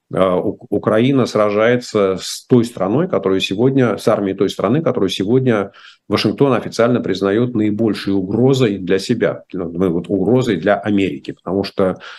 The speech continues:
э, страна ра-, под названием Россия готова применять оружие, любое оружие, нарушать, э,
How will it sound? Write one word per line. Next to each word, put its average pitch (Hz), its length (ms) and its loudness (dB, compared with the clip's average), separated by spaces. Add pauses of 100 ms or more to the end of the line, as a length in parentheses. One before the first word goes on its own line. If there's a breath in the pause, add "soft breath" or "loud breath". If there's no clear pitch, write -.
(200 loud breath)
э, 95 200 4
страна 110 640 0
ра-, 95 120 2
под 98 100 -6
названием 98 480 0
Россия 127 400 0
готова 101 360 0
применять 98 420 0
оружие, 127 400 2
любое 90 460 -2
оружие, 117 340 0
нарушать, 92 640 -2
э, 95 260 -4